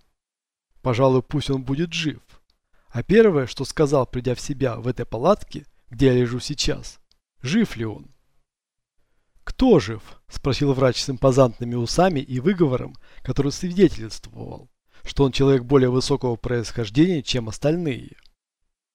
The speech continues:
"Остроухий", сказал я, и попытался приподняться. Но он тут же, коснувшись моей грудной клетки, уложил меня обратно. "Боюсь, что не имею ни малейшего представления,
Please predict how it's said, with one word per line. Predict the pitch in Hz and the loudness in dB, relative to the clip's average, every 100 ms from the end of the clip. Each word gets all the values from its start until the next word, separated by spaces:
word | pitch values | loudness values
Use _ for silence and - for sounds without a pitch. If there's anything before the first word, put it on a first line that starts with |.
| _ _ | _ _
"Остроухий", | 117 107 - 147 185 151 - - - - | -6 -6 2 6 6 4 -2 -14 -18 -18
сказал | - 123 110 120 | -8 -6 -2 -2
я, | 113 107 - _ _ _ _ _ _ - | -2 -6 -10 _ _ _ _ _ _ -10
и | 123 | -6
попытался | 135 139 - 135 - | -4 -2 0 0 -2
приподняться. | - 127 147 151 160 123 - - 151 - _ _ _ _ _ - | -6 -2 0 0 -2 -4 -8 -18 -18 -20 _ _ _ _ _ -14
Но | 113 175 | -2 0
он | 240 | 0
тут | - 180 | 0 -2
же, | 135 | -2
коснувшись | 131 131 175 160 131 - | -2 -2 -2 -4 -6 -8
моей | 131 135 | -4 -2
грудной | 127 131 135 123 | -2 -4 -4 -6
клетки, | - 170 240 - - - _ _ - | -2 0 0 -6 -16 -16 _ _ -6
уложил | 139 135 117 131 | 0 2 2 2
меня | 127 131 | 2 2
обратно. | 170 180 147 - - - - _ _ _ _ _ _ _ _ - | 4 6 4 4 -10 -20 -20 _ _ _ _ _ _ _ _ -16
"Боюсь, | 104 104 120 185 | -8 -4 -2 -4
что | - 175 | 0 0
не | 147 139 | 0 0
имею | 131 151 175 | 0 0 0
ни | 151 | 2
малейшего | 131 151 - 160 | 2 2 2 -2
представления, | - 170 - 185 226 170 - - | -2 -4 2 2 2 0 -4 -16